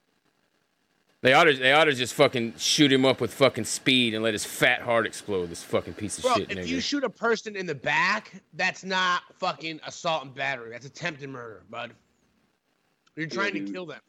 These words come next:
Speaker 1: Yeah, and, like,
Speaker 2: Everyone
Speaker 1: and, like, and
Speaker 2: fuck it.
Speaker 1: there's another, there's another side to this. Like, people have to understand that when things like this happen, there is a bit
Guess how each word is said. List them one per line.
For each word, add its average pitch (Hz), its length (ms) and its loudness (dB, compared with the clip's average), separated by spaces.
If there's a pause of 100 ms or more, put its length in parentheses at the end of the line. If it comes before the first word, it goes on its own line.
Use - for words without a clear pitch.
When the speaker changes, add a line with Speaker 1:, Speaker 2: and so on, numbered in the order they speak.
(200)
Speaker 1:
Yeah, 196 180 6
and, 170 200 4
like, 202 120 6
Speaker 2:
Everyone 196 140 0 (360)
Speaker 1:
and, 208 120 6
like, 214 220 4 (120)
and 196 180 4
Speaker 2:
fuck 180 180 -6
it. 127 140 -8 (520)
Speaker 1:
there's 190 280 6
another, 220 440 8
there's 180 260 6
another 202 300 6
side 185 320 6
to 147 60 -8
this. 127 140 -2
Like, 135 120 0
people 220 240 2
have 190 140 6
to 175 80 4
understand 151 440 4
that 131 120 -2
when 156 640 4 (680)
things 220 240 6
like 214 140 6
this 165 160 2
happen, 165 320 6
there 156 120 8
is 175 220 6
a 165 60 6
bit 165 320 4